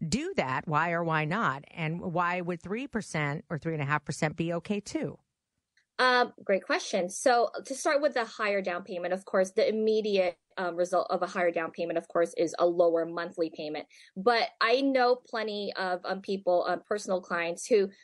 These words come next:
Speaker 2: do have the twenty percent, but opt for something lower, mainly, you know, for cash reserves. What if they want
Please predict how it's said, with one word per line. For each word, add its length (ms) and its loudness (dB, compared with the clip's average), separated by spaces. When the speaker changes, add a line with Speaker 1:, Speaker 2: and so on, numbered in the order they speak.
Speaker 2:
do 160 -2
have 200 0
the 80 -2
twenty 260 -6
percent, 420 -6
but 220 2
opt 240 2
for 100 0
something 560 -2
lower, 540 4
mainly, 340 2
you 180 -2
know, 280 2
for 140 2
cash 380 -6
reserves. 500 -4
What 160 2
if 140 0
they 140 0
want 340 -2